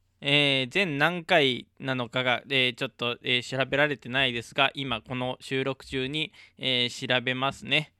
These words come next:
全五十一回。はい。えー、まあ、多分普段だったら五十二とか五十四とか言ってるんですけども、まあ、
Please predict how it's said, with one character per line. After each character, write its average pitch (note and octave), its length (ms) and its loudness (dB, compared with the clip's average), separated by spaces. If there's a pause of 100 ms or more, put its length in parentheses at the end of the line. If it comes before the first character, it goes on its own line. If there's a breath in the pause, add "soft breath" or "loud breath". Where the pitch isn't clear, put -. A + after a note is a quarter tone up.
(680)
全 F#3+ 180 6
五 D3 180 2
十 B3 200 2
一 A3+ 120 0 (120)
回。 B3+ 320 8 (380)
は D#3+ 160 8
い。 - 100 2 (580 soft breath)
え C3 420 2
ー、 - 20 -8
ま C3+ 80 -10
あ、 - 20 -20
多 C4+ 120 -10
分 D#4+ 160 -4
普 A3+ 160 -6
段 G3+ 160 2
だ D3+ 80 -2
っ C3+ 40 -8
た C3 120 -2
ら B2 80 -4
五 C3 220 -4
十 D#3 240 -2
二 D#3+ 320 0
と D3+ 100 -2
か A#2+ 80 -8
五 C3+ 160 -2
十 C#3 100 -4
四 D3 300 0 (180)
と A#2+ 120 -6
か A2+ 260 -6
言 C#3 120 -10
っ - 20 -14
て - 180 2
る D3+ 140 0
ん B2+ 40 -4
で A2+ 80 -4
す - 100 -14
け B2+ 100 -4
ど C3 60 -2
も、 F3+ 360 -4
ま C#3 340 2
あ、 - 40 -20